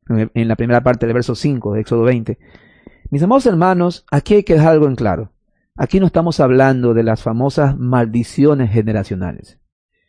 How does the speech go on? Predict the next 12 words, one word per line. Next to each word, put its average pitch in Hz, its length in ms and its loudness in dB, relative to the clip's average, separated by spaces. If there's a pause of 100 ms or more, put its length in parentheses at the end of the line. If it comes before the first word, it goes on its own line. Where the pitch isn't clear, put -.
(140)
Muchas 139 280 2
veces 147 400 4 (760)
se - 200 0
usa 131 260 4
esto 135 560 4
en 113 220 0
el 113 140 0
espiritismo, 131 960 2
en 113 320 -4
los 120 140 -2
movimientos 120 460 -2
carismáticos. 123 960 0